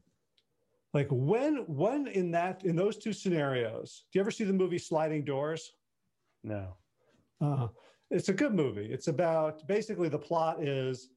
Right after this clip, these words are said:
Speaker 1: the main character, who Gwyneth Paltrow before Goop, um, is trying to catch a subway train.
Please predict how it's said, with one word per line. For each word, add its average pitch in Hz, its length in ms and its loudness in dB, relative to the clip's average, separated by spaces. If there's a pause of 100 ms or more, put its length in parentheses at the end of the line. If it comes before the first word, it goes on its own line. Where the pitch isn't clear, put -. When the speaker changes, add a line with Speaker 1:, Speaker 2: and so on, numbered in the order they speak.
(300)
Speaker 1:
the 139 120 2
main 170 280 2
character, 160 440 0
who 123 80 -2
Gwyneth 151 360 -2
Paltrow 139 560 -2
before 127 320 -4
Goop, 127 340 0 (520)
um, 135 600 2 (840)
is 170 220 2
trying 190 440 0
to 165 140 -4
catch 165 360 -2
a 147 60 0
subway 147 440 -2
train. 131 480 -8